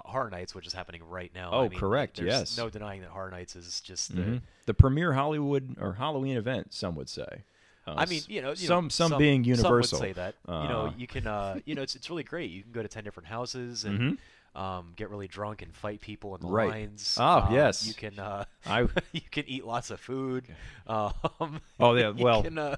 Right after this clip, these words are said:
Speaker 1: <laughs>
Speaker 2: he's describing every night I'm there, which is most nights. So, like, if you see a, a blind man walking around Halloween Horror Nights and you go, "What is he doing here?"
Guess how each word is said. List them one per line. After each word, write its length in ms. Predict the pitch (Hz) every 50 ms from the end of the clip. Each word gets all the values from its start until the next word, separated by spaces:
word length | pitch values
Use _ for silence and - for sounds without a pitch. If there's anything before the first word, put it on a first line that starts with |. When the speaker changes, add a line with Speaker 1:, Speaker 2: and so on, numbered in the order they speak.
| - _ _
Speaker 1:
<laughs> 140 | - 175 -
Speaker 2:
he's 160 | - 131 127
describing 600 | - 127 - - - 139 151 156 135 110 101 98
every 260 | 107 123 123 131 127
night 220 | 117 117 113 110 110
I'm 140 | 98 98
there, 280 | 101 107 98 87 76 80
which 220 | 90 110 120 -
is 140 | 151 123 107
most 340 | 120 135 147 147 131 - -
nights. 340 | 127 131 120 98 80 - -
So, 180 | - 110 101
like, 180 | 98 98 95 101
if 80 | 113 107
you 80 | 135 139
see 300 | - - 180 185 175 165
a, 280 | 127 110 101 98 95 - - _ _ _ _
a 100 | - 110
blind 380 | 101 110 135 147 156 165 151 143
man 220 | 143 147 139 131
walking 300 | 123 127 131 135 123 127
around 180 | 127 123 123 117
Halloween 380 | 107 127 123 131 127 123 113 107
Horror 200 | 117 131 131 120
Nights 260 | 101 90 85 87 -
and 100 | 104 101
you 40 | 95 101
go, 40 |
"What 240 | 98 95 110 156 160
is 80 | 147 -
he 160 | - 131 127
doing 300 | 110 113 120 123 113 95
here?" 260 | 85 82 71 67 73